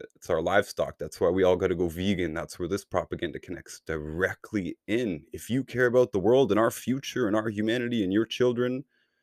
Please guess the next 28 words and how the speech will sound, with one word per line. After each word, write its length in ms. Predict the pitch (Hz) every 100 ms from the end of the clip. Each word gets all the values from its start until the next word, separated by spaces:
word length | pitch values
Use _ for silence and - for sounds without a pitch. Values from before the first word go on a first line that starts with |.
| _ _ _
then 160 | 80 90
you 100 | 131
gotta 200 | 139 127
go 100 | 120
vegan 480 | 90 131 104 92 85
because 280 | - 92
cows 680 | - 110 127 117 113 110 - _ _ _ _
contribute 440 | 98 - 107 101
methane. 560 | 92 101 - 85 80 78 _ _ _ _ _ _ _ _ _
Well, 120 | 123
this 180 | 190 220
is 80 | 123
nonsensical 680 | 120 117 - 113 - - 113
from 340 | - 104 - -
the 160 | 90
wildlife 560 | 85 107 123 104 95 -
perspective. 640 | 98 - 87 - 113 120 95
Like, 260 | 87 - -
I'm 140 | 101 117
in, 260 | 101 87 - _ _ -
I'm 100 | 123
into 300 | 117 - -
animals. 540 | 110 110 113 104 -
I'm 140 | 92 107
into 240 | 107 -
conservation 800 | - 107 107 - 92 101 - 98
and 120 | 98
stuff 280 | - 107